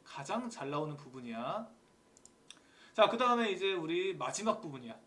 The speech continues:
한국사 마지막 부분, 경제 발전의 역사인데, 경제 발전의 역사도 십 년대별로, 천구백오십,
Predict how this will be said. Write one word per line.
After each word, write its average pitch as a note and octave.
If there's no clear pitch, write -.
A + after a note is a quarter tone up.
한국사 A#3
마지막 D3+
부분, D#3+
경제 F#3+
발전의 D#3+
역사인데, B2+
경제 E3+
발전의 G#3
역사도 F3+
십 -
년대별로, F3+
천구백오십, G#3